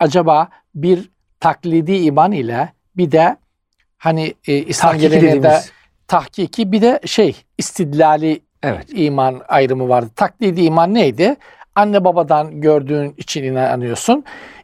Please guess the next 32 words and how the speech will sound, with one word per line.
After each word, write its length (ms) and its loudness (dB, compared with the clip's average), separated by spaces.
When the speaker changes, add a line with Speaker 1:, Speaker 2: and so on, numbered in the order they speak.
Speaker 1:
İstidlali 720 0
imanda 680 0
akıl 300 0
yürütmeye 540 0
dayalı 180 4
Speaker 2:
Kainata 360 4
Speaker 1:
olarak 180 2
imana, 160 4
Speaker 2:
bakıyorsun. 240 4
Speaker 1:
ha, 240 2
kanıt 360 -4
üretiyorsun. 800 -2
Tahkiki 600 -2
imanda 380 2
ise 460 0
kanıtlar 440 0
kalbinde. 760 0
Speaker 2:
Hocam 300 -2
o 120 -2
biraz 200 0
sufilerin 480 0
metodu. 460 -4
Şimdi 340 -4
bir 120 -2
insan 260 0
kainata 420 2
bakarak 440 -4
yıldızlara, 680 0
aya 280 2
ne 260 -6
bileyim 300 -6
işte 320 -8